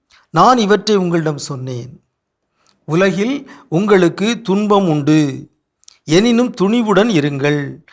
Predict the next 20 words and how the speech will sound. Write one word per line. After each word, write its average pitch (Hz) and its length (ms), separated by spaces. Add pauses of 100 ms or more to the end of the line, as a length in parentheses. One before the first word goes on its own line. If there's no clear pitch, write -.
(220)
நான் 208 340
உலகின் 208 480
மீது 165 520 (200)
வெற்றி 190 360
கொண்டு 160 320
விட்டேன்" 139 720
என்றார். 127 540 (600)
இதுதான் 262 340
எதிர்நோக்கு. 165 560 (920)
துன்பம் 214 420
வரும், 196 560 (920)
துன்பம் 226 380
இல்லை, 208 360
துன்பம் 208 360
இல்லாமல் 208 580 (260)
வாழ 190 280
வேண்டும் 196 400
என்று 202 240
யாரும் 175 340
நினைக்கக்கூடாது. 139 760